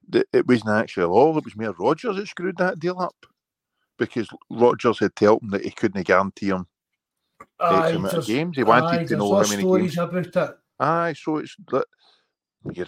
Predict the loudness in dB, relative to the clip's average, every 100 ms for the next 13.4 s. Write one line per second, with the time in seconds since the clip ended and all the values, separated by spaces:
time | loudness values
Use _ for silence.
0 | -12 -18 -20 -20 -10 -2 -2 -2 -2 0
1 | -2 2 2 4 0 0 -4 0 0 0
2 | -4 -4 -4 -4 -8 -6 -6 -6 -8 -4
3 | -2 -4 -6 -4 0 2 2 0 -12 -2
4 | -2 -2 _ _ _ -6 -4 -2 -2 -2
5 | -6 0 2 2 -2 -8 -20 -8 -6 -4
6 | -2 -2 -4 _ _ _ _ _ -6 -6
7 | -6 -4 -4 -4 -6 -6 -8 -10 -10 _
8 | _ -8 -6 -6 -14 -12 -8 -2 4 4
9 | 2 -2 -2 0 -2 0 2 2 0 0
10 | 0 -4 -2 -2 -2 -6 -2 0 0 -4
11 | _ _ _ _ _ _ -2 0 2 0
12 | -2 -4 -8 -6 -6 0 0 0 -4 -6
13 | -6 -4 -4